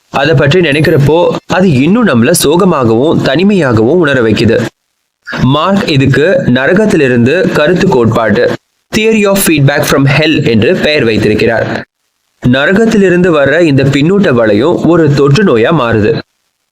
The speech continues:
இது நம்மில் பலரை அதிக மன அழுத்தத்துக்கு ஆளாக்குது. அதிகப்படியான நரம்பியல், அதிகப்படியான சுய வெறுப்பை ஏற்படுத்துது. நம்ம சிக்கல்ல சிக்க வைக்கும் விஷயம் என்னன்னா, நம்ம மோசமா உணர்வதை பற்றி ரொம்ப வருத்தப்படுறோம்.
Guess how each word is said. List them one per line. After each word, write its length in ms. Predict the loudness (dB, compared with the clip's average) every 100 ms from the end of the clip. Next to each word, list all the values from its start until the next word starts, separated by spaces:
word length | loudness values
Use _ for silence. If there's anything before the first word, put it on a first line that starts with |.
| _
இது 240 | -4 -2 0
நம்மில் 320 | 0 0 0
பலரை 400 | 0 0 0 0
அதிக 520 | -2 -2 -2 0 2
மன 280 | 2 0 0
அழுத்தத்துக்கு 580 | 0 0 0 0 0 0
ஆளாக்குது. 680 | 0 0 0 0 0 -2 -6 -14 _ _ _
அதிகப்படியான 840 | -6 -2 0 0 0 0 -2 -2 -2
நரம்பியல், 640 | 0 0 0 2 0 -2 -6 -6
அதிகப்படியான 880 | -2 0 0 0 0 0 0 -2 -2
சுய 360 | 0 0 2
வெறுப்பை 540 | 2 2 2 0 0 0
ஏற்படுத்துது. 540 | 0 0 0 0 0 -4 _ _ _ _ _ _ _ -6
நம்ம 240 | -2 -2 -2
சிக்கல்ல 400 | -2 -2 0 0
சிக்க 360 | 0 -2 0 0
வைக்கும் 320 | 0 2 2
விஷயம் 340 | 0 0 0 0
என்னன்னா, 640 | 2 0 0 0 0 -4 -6 _ _ _
நம்ம 280 | -2 0 0
மோசமா 460 | 0 0 0 0
உணர்வதை 540 | 2 2 0 0 0 0
பற்றி 320 | 0 0 0
ரொம்ப 320 | 2 2 2
வருத்தப்படுறோம். 720 | 2 2 2 2 2 0 0